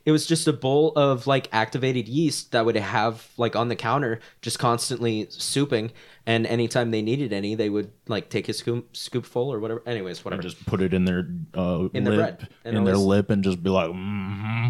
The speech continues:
Speaker 1: That was actually kind of a thing. Um, anyways, um,
Speaker 2: <laughs> Now I
Speaker 1: number
Speaker 2: got a yeast infection.
Speaker 1: All right, shut up. Number eight. Uh,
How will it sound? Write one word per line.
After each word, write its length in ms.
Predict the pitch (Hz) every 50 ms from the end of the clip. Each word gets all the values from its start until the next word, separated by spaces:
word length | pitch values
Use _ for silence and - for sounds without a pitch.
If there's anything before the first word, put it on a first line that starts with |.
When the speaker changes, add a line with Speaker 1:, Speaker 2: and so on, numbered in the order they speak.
| 120 -
Speaker 1:
That 120 | - 98 101
was 160 | 95 90 87
actually 360 | 92 92 92 - - 92 92
kind 180 | - - 82 90
of 80 | 90
a 60 | 92 85
thing. 200 | - 120 117 - - - -
Um, 400 | 127 131 127 123 - - 165 139
anyways, 380 | 147 151 117 95 90 - - - 127
um, 420 | 135 139 139 139 143 143 139 139 135 - -
Speaker 2:
<laughs> 120 | - -
Now 140 | - 101 98
I 20 | 101
Speaker 1:
number 120 | 104 98
Speaker 2:
got 140 | 87 85 90
a 60 | 95
yeast 300 | 85 90 101 107 - -
infection. 480 | 90 87 82 98 92 87 - - 110 113 - - - - -
Speaker 1:
All 60 | 110
right, 100 | 95 -
shut 160 | - - 107 78
up. 100 | - - - - - -
Number 260 | 131 147 156 180 156
eight. 340 | 120 127 110 101 87 - - - - -
Uh, 540 | 131 135 139 139 139 139 139 135 135 135